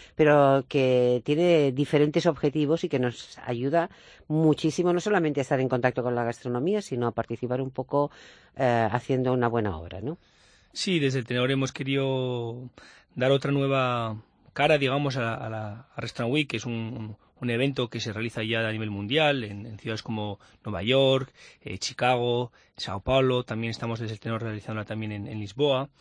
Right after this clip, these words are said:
Speaker 2: y queríamos de nuevo, pues, lanzarla en, en España y concretamente en Barcelona y en Madrid, donde, bueno, creemos que tenemos dos capitales muy importantes de la gastronomía y nos apetecía ayudar a los restaurantes a volver a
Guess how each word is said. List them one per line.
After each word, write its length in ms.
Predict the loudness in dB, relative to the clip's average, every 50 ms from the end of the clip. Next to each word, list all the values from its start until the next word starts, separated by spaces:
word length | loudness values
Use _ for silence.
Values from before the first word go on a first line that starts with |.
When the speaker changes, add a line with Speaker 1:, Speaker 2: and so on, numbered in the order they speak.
| -20 -20 -20 -20 -20 -16 _
Speaker 2:
y 80 | -4 0
queríamos 300 | 2 2 4 2 2 2
de 80 | 0
nuevo, 260 | 0 0 2 0 0
pues, 160 | 0 -2 -4 -4
lanzarla 540 | -4 -6 -6 -6 -6 -6 -4 -4 -4 -4
en, 240 | -4 -4 -6 -6 -6
en 140 | -6 -6 -6
España 440 | -6 -6 -6 -4 -2 -2 -2 -2 -2
y 60 | -4
concretamente 540 | -4 -6 -8 -6 -6 -4 -4 -4 -4 -4 -4
en 80 | -4
Barcelona 500 | -4 -4 -6 -6 -4 -4 -2 -2 -2 -4 -4
y 240 | -6 -6 -6 -4 -4
en 80 | -2 -2
Madrid, 400 | -2 -2 -2 -2 -2 -2 -4 -6 _ -18 -20 -20 -20 -20 -20 _ _
donde, 240 | -8 -6 -6 -6 -6
bueno, 280 | -6 -6 -6 -6 -8 -10
creemos 360 | -12 -12 -10 -10 -10 -10 -10
que 80 | -12 -12
tenemos 280 | -10 -8 -8 -8 -8
dos 220 | -8 -10 -10 -10 -12
capitales 480 | -14 -12 -12 -12 -12 -12 -12 -10 -8
muy 100 | -8 -8
importantes 460 | -8 -8 -10 -10 -10 -10 -12 -10 -10 -10
de 60 | -10
la 60 | -10
gastronomía 580 | -10 -10 -10 -10 -8 -8 -6 -4 -4 -4 -4 -6 -10 -16 -20 -20 -20 -20 _ _
y 80 | -2 0
nos 160 | 0 0 0
apetecía 640 | -2 -4 -4 -4 -6 -4 -2 0 2 2 2 0 -4 -12 -20 -20 -20 _ _ _ _ _ _ _ _ _
ayudar 380 | -6 -4 -2 -2 -2 0 2 2
a 40 | 2
los 80 | 2
restaurantes 760 | 0 -4 -4 -4 -2 -2 -4 -4 -4 -4 -4 -4 -4 -8 -10 -14 _ _ _ -8
a 160 | -8 -6 -6
volver 440 | -6 -6 -6 -4 -4 -4 -4 -6 -6 -8
a 260 | -8 -8 -6 -8